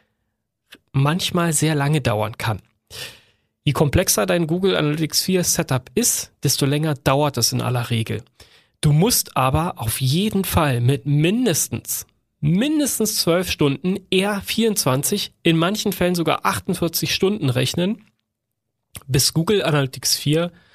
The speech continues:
deine gesamten Daten sozusagen ausgerechnet hat. Ja, also die werden verarbeitet und dann werden sie, dann wird sozusagen geschaut, okay, was, welcher Datenpunkt war das, wo kam was her und so weiter und so fort. Das dauert eine gewisse Weise,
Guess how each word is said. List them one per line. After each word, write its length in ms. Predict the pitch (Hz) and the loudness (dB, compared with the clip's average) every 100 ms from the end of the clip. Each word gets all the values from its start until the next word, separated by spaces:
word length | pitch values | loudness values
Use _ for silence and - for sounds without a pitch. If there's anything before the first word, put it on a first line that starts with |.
| - _ _ | -20 _ _
deine 280 | 139 135 139 | 0 2 2
gesamten 680 | 131 113 135 170 185 170 170 - _ _ - | 2 2 0 0 -2 -4 -4 -8 _ _ -4
Daten 640 | - 131 175 190 170 170 - _ _ _ _ | -2 0 0 0 0 0 -8 _ _ _ _
sozusagen 840 | 127 147 - 139 127 147 151 143 135 _ _ _ | -2 -2 -2 -2 0 0 0 -2 -4 _ _ _
ausgerechnet 1000 | - 151 196 214 - 143 123 120 131 120 120 | 0 2 2 2 0 -2 -2 -2 -2 -2 -4
hat. 180 | 113 | -2
Ja, 200 | 143 208 | 0 2
also 220 | 220 151 135 | 2 0 -2
die 180 | 131 | 0
werden 220 | 143 185 165 | 2 0 0
verarbeitet 800 | 147 - 208 220 214 214 196 | 0 0 0 0 0 -2 -4
und 140 | 165 156 | -2 -2
dann 140 | 143 | 0
werden 180 | 147 160 | 0 0
sie, 340 | 147 147 143 | 0 0 0
dann 240 | 139 139 127 | -2 -4 -2
wird 140 | 151 | -2
sozusagen 460 | 147 - 143 131 127 | -2 -2 0 0 0
geschaut, 340 | 120 175 180 | 0 0 -2
okay, 280 | 135 185 180 | -4 -2 0
was, 220 | 156 - | 0 -2
welcher 240 | 151 143 127 | -2 -2 0
Datenpunkt 640 | 160 175 170 - 151 127 | -2 -2 2 2 2 0
war 180 | 151 185 | 0 0
das, 240 | 180 - | -2 -2
wo 80 | 156 | -4
kam 300 | - 151 143 | -2 0 0
was 220 | 151 - | -2 -2
her 120 | 170 | -4
und 120 | 156 - | -4 -4
so 100 | 143 | -2
weiter 220 | 156 143 | -2 -4
und 80 | 143 | -4
so 60 | |
fort. 200 | 180 180 | -4 -4
Das 140 | - - | -2 0
dauert 240 | 131 127 | 0 0
eine 100 | 127 | -2
gewisse 320 | 127 123 127 | -2 -2 -2
Weise, 300 | 123 127 - | 0 -2 -4